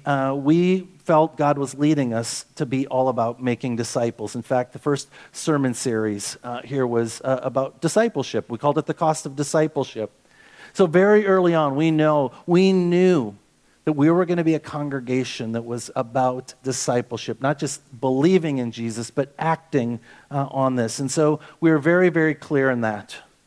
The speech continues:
But then we said, "Okay, now what's our vision? What is God calling us to do beyond making disciples?" Well, about eighteen months later, God gave us the leadership, uh, uh, of the congregation, a vision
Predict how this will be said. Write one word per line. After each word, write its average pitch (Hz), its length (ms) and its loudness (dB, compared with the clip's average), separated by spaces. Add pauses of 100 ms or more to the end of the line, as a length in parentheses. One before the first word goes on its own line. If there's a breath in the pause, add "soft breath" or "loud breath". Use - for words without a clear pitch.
(560 soft breath)
But 147 80 -2
then 190 100 6
we 208 100 4
said, 190 160 0
"Okay, 180 280 4
now 165 160 4
what's 175 200 0
our 170 100 4
vision? 147 360 0
What 147 140 0
is 147 100 -8
God 156 240 0
calling 156 400 0
us 143 180 -2
to 156 140 -2
do 143 240 2
beyond 131 560 -2
making 143 640 -2
disciples?" 135 840 -4 (800 soft breath)
Well, 170 80 4
about 175 220 4
eighteen 202 400 2
months 180 320 0
later, 170 400 4
God 151 360 2
gave 160 280 4
us 160 360 0
the 165 140 -4
leadership, 156 680 2 (340 loud breath)
uh, 156 40 -2
uh, 147 300 -2
of 151 180 -2
the 151 100 -2
congregation, 147 920 -2
a 139 80 0
vision 127 640 0